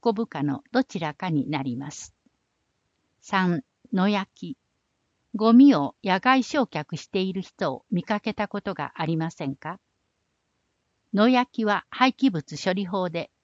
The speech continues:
原則禁止されています。四、無許可の回収業者。家電製品や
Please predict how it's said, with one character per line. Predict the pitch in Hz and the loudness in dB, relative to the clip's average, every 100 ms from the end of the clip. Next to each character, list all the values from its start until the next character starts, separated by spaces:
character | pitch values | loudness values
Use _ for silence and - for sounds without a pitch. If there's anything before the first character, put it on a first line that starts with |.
| _ _ - | _ _ -4
原 | 196 240 | 2 2
則 | - 220 - 196 | 2 -2 -2 -6
禁 | - 214 214 | 0 2 2
止 | - | -2
さ | 185 175 | -8 -6
れ | 160 | -8
て | 143 151 | -8 -6
い | 143 | -4
ま | 131 156 | -4 -6
す。 | - - _ _ _ _ _ _ _ _ _ _ _ _ _ _ _ _ _ | -12 -18 _ _ _ _ _ _ _ _ _ _ _ _ _ _ _ _ _
四、 | 202 214 143 117 _ _ _ _ _ - | 0 2 2 0 _ _ _ _ _ -2
無 | 202 | 0
許 | - 302 | 0 -2
可 | - 160 | 0 0
の | 135 - | -2 -2
回 | 185 180 | -2 -2
収 | - 175 156 | -2 -6 -6
業 | 160 131 | -8 -10
者。 | - 135 - _ _ _ _ _ _ _ _ _ _ | -12 -14 -16 _ _ _ _ _ _ _ _ _ _
家 | - 208 | 2 2
電 | 254 277 262 | 6 6 6
製 | - 247 | 2 -2
品 | - 151 143 | 0 0 0
や | 139 | 0